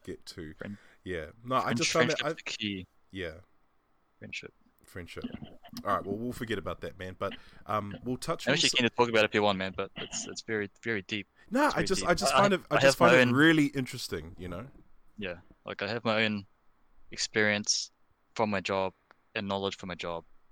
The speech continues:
Speaker 2: and interactions from my job and interaction before and knowledge before
Speaker 1: Yeah.
Speaker 2: and, like, before job and pre-, post job and whatever. And I have, yeah, I have pretty educated, um, opinions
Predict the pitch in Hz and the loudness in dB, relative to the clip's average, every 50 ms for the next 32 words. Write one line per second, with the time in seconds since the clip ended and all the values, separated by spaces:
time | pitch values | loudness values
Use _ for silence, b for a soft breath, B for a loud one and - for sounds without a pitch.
0 | _ _ _ _ _ _ _ _ _ _ _ _ _ - 92 90 104 98 - 101 | _ _ _ _ _ _ _ _ _ _ _ _ _ -12 -8 -6 -6 -6 -2 0
1 | 101 101 - - 95 87 90 85 82 - 82 85 82 80 - _ _ _ _ _ | 0 0 0 -2 -8 -10 -10 -12 -12 -10 -8 -8 -8 -10 -12 _ _ _ _ _
2 | _ _ _ _ _ _ _ _ _ _ _ _ _ - 101 107 104 - 107 101 | _ _ _ _ _ _ _ _ _ _ _ _ _ -4 -2 -2 -2 0 -2 -2
3 | 98 - 98 90 87 - - 113 120 143 139 - _ _ - 90 92 98 98 101 | -2 -2 -4 -6 -8 -4 0 0 0 0 -2 -8 _ _ -8 -6 -4 -2 -2 -2
4 | 101 - - 107 - - 117 123 139 131 - _ _ _ - 87 80 82 95 _ | -2 -2 -6 -10 -6 -4 -4 -4 -4 -6 -10 _ _ _ -12 -12 -10 -12 -12 _
5 | _ _ _ _ _ _ _ _ _ _ - 104 98 95 - _ _ 92 87 82 | _ _ _ _ _ _ _ _ _ _ -6 -6 -6 -6 -10 _ _ -10 -10 -10
6 | - _ _ _ - - - - 95 90 - _ - 95 95 95 - - 87 85 | -12 _ _ _ -20 -20 -14 -14 -14 -14 -14 _ -10 -6 -6 -6 -6 -8 -14 -16
7 | - - 92 90 _ _ _ _ _ - - 95 90 - 92 90 87 90 87 90 | -16 -16 -18 -18 _ _ _ _ _ -12 -10 -10 -8 -8 -10 -10 -12 -12 -14 -12
8 | 90 87 90 92 98 101 95 92 90 87 - - - - - - - - - - | -12 -12 -12 -14 -14 -12 -12 -12 -12 -14 -16 -18 -14 -12 -12 -10 -10 -10 -12 -12
9 | - - - - - - - - - - - - - - - 104 107 104 104 107 | -14 -14 -18 -20 -18 -18 -16 -16 -14 -14 -14 -14 -10 -4 0 0 2 2 2 0
10 | 101 98 - - - - 123 110 98 92 101 107 104 104 101 - _ - - - | -2 -2 -6 -12 -10 -6 -6 -4 -4 -4 -6 -4 -4 -4 -4 -6 _ -12 -8 -6
11 | 117 110 110 110 104 107 - - 104 101 101 101 - _ _ _ - _ _ _ | -4 -2 -2 -2 -4 -4 -6 -6 -6 -6 -6 -10 -12 _ _ _ -20 _ _ _
12 | _ _ _ _ _ _ _ - 117 110 110 110 107 104 104 107 - _ _ - | _ _ _ _ _ _ _ -12 -12 -10 -10 -12 -12 -14 -14 -16 -20 _ _ -20
13 | _ _ _ - 101 - - - 110 107 110 107 107 104 - - - | _ _ _ -18 -16 -14 -10 -8 -6 -6 -4 -6 -6 -6 -6 -8 -8